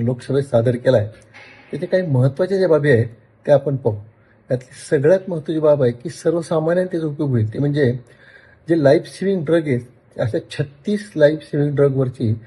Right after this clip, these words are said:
कस्टम ड्युटी एक्झम्प्ट केलेली आहे. त्याच्यामुळे ही औषधे जी आहेत, ही सर्वसामान्यांना परवडण्यासारखी होतील आणि हा फार मोठा रिलीफ आहे. दुसरा महत्त्वाची गोष्ट म्हणजे ज्याचा कॉमन मॅनला, ज्याला, ज्याला सॅलरी अर्नर किंवा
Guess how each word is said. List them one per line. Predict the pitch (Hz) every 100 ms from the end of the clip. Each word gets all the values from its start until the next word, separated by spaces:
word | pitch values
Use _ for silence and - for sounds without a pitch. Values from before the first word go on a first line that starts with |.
| - _ _ -
कस्टम | 147 - 196
ड्युटी | 165 165
एक्झम्प्ट | 165 110 143 143 139
केलेली | 123 107
आहे. | 98
त्याच्यामुळे | - _ _ _ - 151 156 165
ही | 139 - _ _
औषधे | 143 131 175 160
जी | 160
आहेत, | 123 107 - _ _ _ _
ही | 160
सर्वसामान्यांना | - 156 170 - 147 143 139 143
परवडण्यासारखी | 170 - 135 135 147 135 123 131
होतील | 110 110 - _ _ -
आणि | 139
हा | 147 -
फार | 175
मोठा | 185 175 180 190 - -
रिलीफ | 135 156 151
आहे. | 110 110 - - _ _ -
दुसरा | 135 180
महत्त्वाची | 202 185 190 185
गोष्ट | 165 -
म्हणजे | 175 156 131
ज्याचा | - 147 139
कॉमन | 143 156 156 170
मॅनला, | 185 165 165 160
ज्याला, | 151 147 143
ज्याला | - 135 135 139 -
सॅलरी | - 143 131
अर्नर | 147 131 131 139
किंवा | - 139